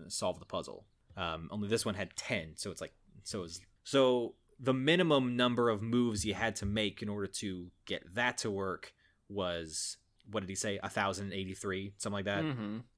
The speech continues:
Speaker 1: And so basically the toy maker was saying, "You cannot make one single mistake in this. You have to do the minimum number of moves."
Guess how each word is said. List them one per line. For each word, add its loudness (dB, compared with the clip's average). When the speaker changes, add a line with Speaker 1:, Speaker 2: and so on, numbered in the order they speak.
Speaker 1:
And -2
so 2
basically 0
the -4
toy 0
maker -4
was -6
saying, -4
"You 0
cannot 0
make -4
one -2
single -2
mistake -6
in -10
this. -8
You -6
have -4
to -2
do -2
the -4
minimum -6
number -12
of -14
moves." -12